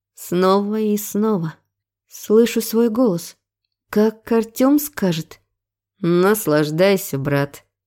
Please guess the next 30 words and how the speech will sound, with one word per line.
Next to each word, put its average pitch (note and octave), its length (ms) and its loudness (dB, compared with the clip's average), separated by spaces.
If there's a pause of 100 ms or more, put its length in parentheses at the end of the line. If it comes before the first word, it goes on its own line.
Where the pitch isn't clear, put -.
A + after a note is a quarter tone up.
(180)
Артём G#3+ 440 2
кладёт A3 420 2
мои G3 220 0
стринги G#3+ 460 2
обратно F#3 460 0
на F#3 140 -2
стол. D#3+ 440 -8 (440)
Поднимается G3+ 640 2
и F3+ 140 0
приобнимает F#3 640 0
меня F#3 240 -4
за E3+ 120 -4
талию. G3+ 360 -4 (400)
Мы G#3+ 220 6
идём A3+ 220 4
к A3 100 -8
выходу. F#3 520 0 (480)
На G3 300 2
секунду A3+ 400 2
я G3+ 200 6
оглядываюсь G#3 600 2
и G#3+ 80 0
вижу, A#3 280 2
как G#3 400 -8 (100)
Пётр C#4 440 0
крутит A3+ 520 0
тонкие A3 460 -2
ленточки G#3 640 -2
в F#3+ 100 -6
руках. G3 540 -10